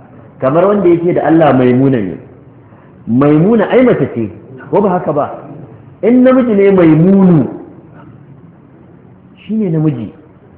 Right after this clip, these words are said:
wanda shi kuma Allah subhanahu wa ta'ala a ka'idarsa ba a kirkiran masa suna, shi yake sa wa kansa da kansa. "Walillahi al-asma'ul husna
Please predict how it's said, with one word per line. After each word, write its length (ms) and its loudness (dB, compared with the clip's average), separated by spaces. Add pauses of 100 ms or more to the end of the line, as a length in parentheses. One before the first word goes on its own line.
(600)
wanda 240 -4
shi 160 -8
kuma 220 -6
Allah 240 -4
subhanahu 320 -6
wa 80 -6
ta'ala 260 -4
a 80 -4
ka'idarsa 460 -6
ba 180 -8
a 60 -6 (400)
kirkiran 360 0
masa 280 -4
suna, 300 -10 (360)
shi 320 0
yake 340 0
sa 140 -6
wa 120 -6
kansa 340 -6
da 180 -8
kansa. 340 -8 (520)
"Walillahi 720 2
al-asma'ul 720 -2
husna 500 0